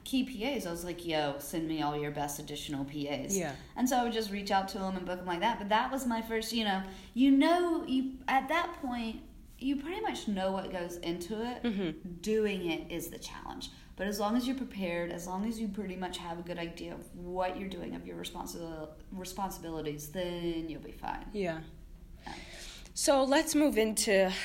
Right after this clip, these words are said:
Speaker 2: that transition of how do you become a A D? You know, like, there's certain things that it takes.
Speaker 1: Mm-hmm.
Speaker 2: Let's get into that, like, the nitty-gritty of, like,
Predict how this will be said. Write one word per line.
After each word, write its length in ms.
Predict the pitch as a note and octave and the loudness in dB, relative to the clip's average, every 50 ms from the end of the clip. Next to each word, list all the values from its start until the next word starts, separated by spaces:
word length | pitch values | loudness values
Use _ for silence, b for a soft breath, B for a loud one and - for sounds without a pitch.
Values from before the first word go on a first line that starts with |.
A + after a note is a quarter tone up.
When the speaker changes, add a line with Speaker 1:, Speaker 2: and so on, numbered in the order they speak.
| B B | B B
Speaker 2:
that 220 | - G3+ F#3+ F#3+ | 6 6 6 6
transition 720 | - G#3+ G3 F#3+ F#3 F#3 F3+ F#3 F#3+ - - F3 D#3 D#3+ F3 | 4 2 2 2 2 4 2 4 4 4 4 4 4 4 4
of 260 | - - D#3 E3+ - - | 4 4 4 4 2 2
how 100 | - G3 | 2 2
do 80 | G3 A3+ | 2 2
you 140 | F#3+ G3 F#3+ | 0 0 -2
become 580 | E3+ F#3 E3 - - - F3+ E3 D#3+ D3+ - - | -2 -4 -4 -4 -6 -4 -2 -2 -2 -4 -4 -4
a 120 | D#3+ - - | -4 -4 -2
A 140 | C#3+ D3+ D#3 | -2 -4 -4
D? 140 | D3+ D#3+ D#3 | -4 -4 -6
You 280 | - - - D3 E3 | -6 -6 -4 -2 -2
know, 180 | E3+ D#3+ D#3 D#3+ | -2 0 0 0
like, 260 | D#3+ D#3+ D#3+ E3 D#3 | 0 0 0 -2 2
there's 240 | E3 E3+ E3+ E3+ - | 4 4 4 4 4
certain 380 | - - A3 G#3 - G3+ G#3 G3 | 4 4 4 4 4 2 0 -2
things 420 | G#3 - F3+ F3+ G3 F#3+ G3+ F3+ | 0 2 2 4 4 2 2 2
that 160 | E3+ D3 C3+ | 2 2 0
it 140 | - - - | 0 -4 -6
takes. 560 | - - G3+ F#3 F3 F3+ F3+ F3+ - - - | -2 0 2 4 4 4 2 0 -2 -4 -2
Speaker 1:
Mm-hmm. 100 | G3+ G3+ | 2 6
Speaker 2:
Let's 240 | F#3 F#3 F#3+ F#3 - | 6 6 4 4 0
get 220 | - A3+ G#3+ F#3+ | 0 2 2 4
into 320 | F3+ F#3 F#3 F#3 - G3+ F3 | 4 2 0 0 0 0 4
that, 340 | E3+ E3 D#3 D#3 D#3 - D3 | 6 8 8 8 8 6 4
like, 140 | D3+ - | 0 -2
the 80 | - F3+ | -2 -2
nitty-gritty 640 | E3+ F3+ F3+ E3+ F#3 F3+ - E3+ E3+ E3+ E3 D#3 D3 | 2 4 4 4 2 2 2 2 2 4 4 4 4
of, 160 | D3 D3+ D3+ | 4 4 4
like, 300 | D3 C#3+ C#3+ C3+ C3 | 2 2 2 0 0